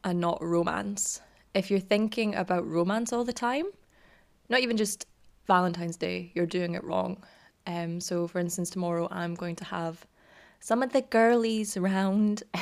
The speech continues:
Um, I'm gonna have a silly little Galentine's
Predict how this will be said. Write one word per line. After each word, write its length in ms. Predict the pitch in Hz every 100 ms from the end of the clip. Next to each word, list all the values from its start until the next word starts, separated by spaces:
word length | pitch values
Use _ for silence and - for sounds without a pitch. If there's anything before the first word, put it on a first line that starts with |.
| -
Um, 400 | 196 180 180 175 - _ - _ -
I'm 200 | 185 185
gonna 160 | 185 185
have 220 | 180 180
a 60 | -
silly 280 | 190 185
little 200 | 185 -
Galentine's 720 | 180 175 175 170 170 170 170